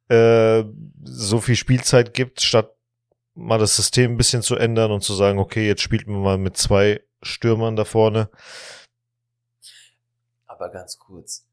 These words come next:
Speaker 2: wenn ihr Tor zählt gegen Badalona, boah, hat
Speaker 1: War
Speaker 2: sie
Speaker 1: schon
Speaker 2: ein feines Füßchen gema-, gehabt in dem Moment, muss ich schon sagen. Also
Speaker 1: War in
Speaker 2: die
Speaker 1: Ordnung
Speaker 2: zirkelt
Speaker 1: gewesen.
Speaker 2: den ja um fünf, sechs Leute rum in den Winkel.
Speaker 1: Fünf, sechs Leute?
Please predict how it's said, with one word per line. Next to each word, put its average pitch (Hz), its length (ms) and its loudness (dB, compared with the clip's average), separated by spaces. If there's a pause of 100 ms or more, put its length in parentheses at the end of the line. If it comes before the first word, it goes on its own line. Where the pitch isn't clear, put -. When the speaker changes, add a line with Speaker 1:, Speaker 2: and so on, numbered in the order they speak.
(320)
Speaker 2:
wenn 95 160 -18
ihr 90 200 -20
Tor 95 300 -10
zählt 98 400 -14
gegen 80 240 -16
Badalona, 80 680 -20 (420)
boah, - 440 -20 (800)
hat - 100 -18
Speaker 1:
War 90 120 4
Speaker 2:
sie - 60 -4
Speaker 1:
schon 110 100 -2
Speaker 2:
ein 101 40 -4
feines 117 380 -4
Füßchen 87 380 -8
gema-, 71 460 -20
gehabt 78 300 -16
in 82 80 -20
dem 78 140 -20
Moment, 73 260 -20 (260)
muss 104 220 -14
ich - 80 -10
schon 104 220 -8
sagen. 98 280 -8
Also 82 200 -4
Speaker 1:
War 87 80 4
in 90 60 2
Speaker 2:
die 92 60 2
Speaker 1:
Ordnung 95 80 2
Speaker 2:
zirkelt 87 220 -2 (140)
Speaker 1:
gewesen. - 60 -14
Speaker 2:
den - 140 -12
ja 120 80 -8
um 107 220 -12
fünf, 170 240 -20
sechs - 300 -14
Leute 131 260 -12
rum 117 260 -10
in 151 180 -20
den 131 160 -16
Winkel. 139 420 -14 (640)
Speaker 1:
Fünf, - 280 -6
sechs 80 200 -6
Leute? 80 300 -8